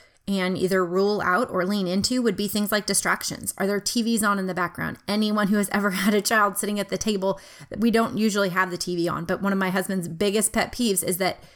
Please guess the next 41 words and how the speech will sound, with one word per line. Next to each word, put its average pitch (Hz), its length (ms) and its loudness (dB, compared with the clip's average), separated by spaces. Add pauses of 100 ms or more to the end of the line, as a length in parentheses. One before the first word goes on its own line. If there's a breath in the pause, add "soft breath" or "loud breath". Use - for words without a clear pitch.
(180 soft breath)
if 185 140 -4
it's 247 160 2
football 294 320 2
season 202 360 -2
and 185 100 0
he 214 100 2
wants 240 220 0
to 233 60 0
have 220 140 0
a 208 60 -2
game 220 240 4
on 190 320 0 (300 soft breath)
during 214 300 4
dinner, 196 520 2 (160)
our 190 100 0
kids 175 280 -4
just - 380 -6
cannot 170 320 -4
focus. - 380 -8
And 196 100 -6
I 175 60 -4
can 180 180 -8
guarantee 240 440 4
the 190 100 -2
meal 180 200 -2
will 180 100 0
take 180 220 -4
much 190 340 0
longer 180 280 -2
whether 175 320 -2
they're 175 180 -2
actively 170 480 -6
eating 165 320 -6
or 170 160 -8
not. 165 300 -8 (240 loud breath)
So - 180 2
considering 233 480 2
things 185 260 -4
like 170 220 -4
iPad 220 500 0
use, 220 400 -2